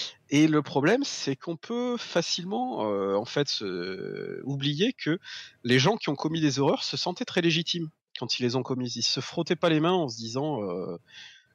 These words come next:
en, en, en se disant, euh, « Ah, euh, c'est, c'est, c'est, c'est génial d'exterminer des Polonais. » Ils se, ils se frottaient les mains, enfin, ils, ils faisaient ce qu'ils faisaient en se disant, « De toute façon, euh, si les Russes déboulent chez nous, euh, c'est des monstres. » Et d'ailleurs, c'est ce qui fait aussi qu'Allemagne s'est assez bien remise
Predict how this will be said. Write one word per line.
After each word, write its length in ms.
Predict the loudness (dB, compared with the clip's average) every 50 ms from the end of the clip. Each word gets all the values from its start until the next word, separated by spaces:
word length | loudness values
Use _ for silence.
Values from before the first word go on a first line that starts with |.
| _ _ -8
en, 140 | -8 -6 -4
en, 320 | -2 -4 -2 -2 -2 -2 -2
en 40 |
se 100 | -2 -2
disant, 400 | -4 -4 -2 0 0 0 2 0
euh, « 180 | 0 0 0 0
Ah, 240 | 2 4 4 4 4 2 0 -2 -4 -6 -8 -10 -10 -12 -14 -14 -14
euh, 360 | -12 -10 -10 -10 -10 -12 -12 -8
c'est, 240 | -6 -6 -4 -4 -2
c'est, 220 | -2 -4 -4 -4
c'est, 160 | -4 -4 -4
c'est 220 | -4 -2 0 0 2
génial 480 | 2 2 4 4 4 4 4 2 0
d'exterminer 520 | 0 -2 -4 -2 -2 -2 0 0 0 0 0
des 100 | -2 -4
Polonais. » 480 | -2 0 0 0 2 2 2 2 0 -2
Ils 80 | -2
se, 120 | -6 -8 -8 -10 -14 -16 -18 -18 _ -8
ils 60 | -4
se 80 | -4 0
frottaient 320 | 0 0 2 4 6 6
les 140 | 8 8 6
mains, 220 | 6 4 4 4
enfin, 200 | 2 2 2 2
ils, 380 | 2 2 0 -2 -4 -2 -4 -4
ils 80 | -4
faisaient 160 | -4 -4 -4 -4
ce 100 | -4 -6
qu'ils 140 | -8 -8
faisaient 240 | -4 0 0 2 2
en 100 | 2 0
se 80 | -2 -4
disant, « 320 | -6 -2 0 0 0 2
De 80 | 0 -2
toute 60 | -2
façon, 440 | -2 -2 0 0 -2 -2 -2 -2 -2
euh, 80 | -4
si 220 | -2 0 0 2 4
les 100 | 4 4
Russes 180 | 4 2 0
déboulent 260 | 0 0 0 0 0 -2
chez 200 | 0 0 0 0
nous, 280 | 0 -2 -4 -4 -4
euh, 300 | -2 -2 -2 -2 -4 -6
c'est 160 | -6 -6 -4
des 100 | -2 -2
monstres. » 340 | -2 -2 -4 -6 -8 -12 -18 _ _ _ _ -14 -12 -12 -12 -12 -2 0
Et 80 | 4
d'ailleurs, 260 | 6 6 6 6 6
c'est 120 | 4 2 0
ce 80 | -2
qui 140 | -2 -2 -2
fait 140 | 2 4 6
aussi 300 | 6 6 4 2 0 0
qu'Allemagne 520 | 0 0 0 2 2 2 2 0 -2 -4 -6 -12 _ -20
s'est 320 | -18 -12 -2 -2 0 2
assez 360 | 2 0 0 0 -2 -2 -2 -2
bien 240 | 2 2 2 2
remise 560 | 4 2 2 2 2 0 -2 -4 -6 -8 -8